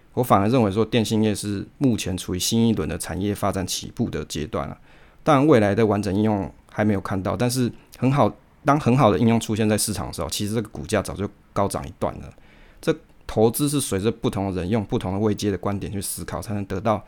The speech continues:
自己认为一档公司的价值与定位啊。好，所以其实同一间公司，每个人的想法都不一样。你为什么会去投资？那别人为什么不投资呢？所以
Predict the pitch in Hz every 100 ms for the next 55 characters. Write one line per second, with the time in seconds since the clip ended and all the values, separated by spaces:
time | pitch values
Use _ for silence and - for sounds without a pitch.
0 | - - - 107 90 92 117 92 117 101
1 | 90 98 95 - 95 95 78 80 - 113
2 | 95 - 67 65 - 180 85 85 - -
3 | - - - - - - _ _ _ -
4 | - - 90 135 139 127 120 135 - -
5 | - - - - - 131 139 139 135 127
6 | 113 104 85 95 110 - 95 98 82 98
7 | 101 90 80 82 104 104 139 110 107 107
8 | - 90 87 98 98 113 120 - 95 107
9 | 104 85 90 95 73 71 - 76 82 117
10 | - - 123